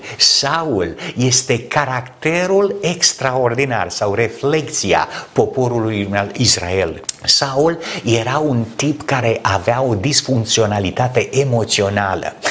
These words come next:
și toată viața lui îl vedem pe Saul când sus, când jos.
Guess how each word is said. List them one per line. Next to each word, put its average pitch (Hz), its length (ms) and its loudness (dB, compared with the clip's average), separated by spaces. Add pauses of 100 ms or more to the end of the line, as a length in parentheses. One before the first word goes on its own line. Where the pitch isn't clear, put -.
(180)
și 143 280 2
toată 226 340 0
viața 165 460 0
lui 139 320 0
îl 120 140 4
vedem 107 380 0
pe 117 140 -2
Saul 104 520 2
când 156 320 -2
sus, - 480 0
când 104 320 0
jos. - 580 0